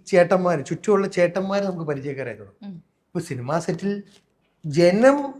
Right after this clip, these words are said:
Speaker 1: നമ്മളുടെ ഒരു രണ്ട് സർക്കിൾ പുറത്താ.
Speaker 2: ഉം, അതെ.
Speaker 1: നമ്മുടെ ഫസ്റ്റ് മേക്കപ്പ്, ക്യാമറ ടീം, യൂണിറ്റ് ക-, കഴിഞ്ഞ് പ്രൊഡക്ഷൻ കഴിഞ്ഞിട്ടേ ഉള്ളൂ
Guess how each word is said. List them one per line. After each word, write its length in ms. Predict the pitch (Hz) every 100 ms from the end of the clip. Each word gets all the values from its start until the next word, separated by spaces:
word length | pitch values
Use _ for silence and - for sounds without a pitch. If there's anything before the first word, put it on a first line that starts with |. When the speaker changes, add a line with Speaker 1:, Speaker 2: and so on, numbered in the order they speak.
| -
Speaker 1:
നമ്മളുടെ 480 | 208 202 208 214 208
ഒരു 280 | 196 208 - 180
രണ്ട് 360 | 180 190 196
സർക്കിൾ 380 | 220 202 175 190
പുറത്താ. 380 | 170 160 - 101 - _ - -
Speaker 2:
ഉം, 60 | 175
അതെ. 340 | - - 165 _ -
Speaker 1:
നമ്മുടെ 420 | 262 233 226 214 208 196
ഫസ്റ്റ് 380 | 190 202 - 196
മേക്കപ്പ്, 440 | 185 185 196 175
ക്യാമറ 360 | 190 180 180 180
ടീം, 420 | 175 180 180 180
യൂണിറ്റ് 560 | 175 170 170 170 175 170
ക-, 480 | - _ _ -
കഴിഞ്ഞ് 360 | 175 175 170 185 - _ _ -
പ്രൊഡക്ഷൻ 600 | 190 190 - - 254 233
കഴിഞ്ഞിട്ടേ 520 | 220 220 247 254 311
ഉള്ളൂ 360 | 285 247 262